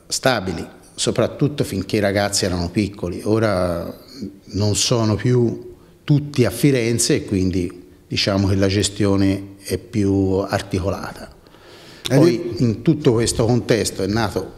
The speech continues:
Speaker 1: un momento anche difficile per la mia vita, rispetto alla quale non, eh, diciamo, sono riuscito a farmene una ragione soltanto nell'ultimo periodo, che è quello della separazione,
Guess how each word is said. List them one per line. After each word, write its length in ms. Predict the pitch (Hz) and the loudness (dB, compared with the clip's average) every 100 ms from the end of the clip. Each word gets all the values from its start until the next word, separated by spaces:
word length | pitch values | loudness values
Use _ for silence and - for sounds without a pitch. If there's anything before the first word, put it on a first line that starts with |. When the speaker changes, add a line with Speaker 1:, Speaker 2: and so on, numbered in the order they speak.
| - - | -18 -10
Speaker 1:
un 140 | 107 104 | -4 0
momento 520 | 101 117 120 - 101 | 2 2 0 -2 -2
anche 680 | 101 98 101 92 87 87 87 - - - | 0 -2 -4 -6 -4 -6 -10 -16 -20 -8
difficile 720 | 110 104 - 208 160 - 92 | -4 -2 2 2 2 0 0
per 160 | 87 92 | 0 0
la 120 | 92 | 0
mia 140 | 92 | 0
vita, 360 | 92 156 123 92 | 2 2 2 0
rispetto 480 | 90 80 - 92 95 | -2 -4 -4 -4 -2
alla 140 | 90 | -2
quale 420 | 90 95 87 87 - - - - - - - - - - | 0 -2 -2 -4 -8 -20 -20 -20 -20 -20 -20 -20 -20 -6
non, 540 | 117 113 123 123 120 113 | 0 4 4 4 4 2
eh, 420 | 110 101 98 98 - | 2 2 2 0 -6
diciamo, 560 | - - 113 101 95 - - - - | -4 0 2 2 -2 -8 -20 -20 -18
sono 340 | - - 143 143 | -6 0 2 4
riuscito 380 | 131 120 156 135 | 4 2 2 2
a 40 | |
farmene 480 | - 139 131 131 120 | 2 2 4 2 2
una 200 | 120 120 | 2 2
ragione 440 | 117 113 127 120 | 2 4 4 2
soltanto 800 | 104 113 98 - 104 104 98 104 | 0 0 -2 -2 0 0 0 -2
nell'ultimo 680 | 95 101 98 104 - 95 90 | 0 0 0 -2 -4 -6 0
periodo, 520 | 131 135 120 156 135 | 2 2 4 4 2
che 140 | - | 0
è 100 | 151 | -2
quello 240 | - 98 113 | 0 0 2
della 200 | 98 87 | 0 0
separazione, 880 | - 90 98 123 - 95 98 110 | -4 -4 -2 -2 -2 0 0 -2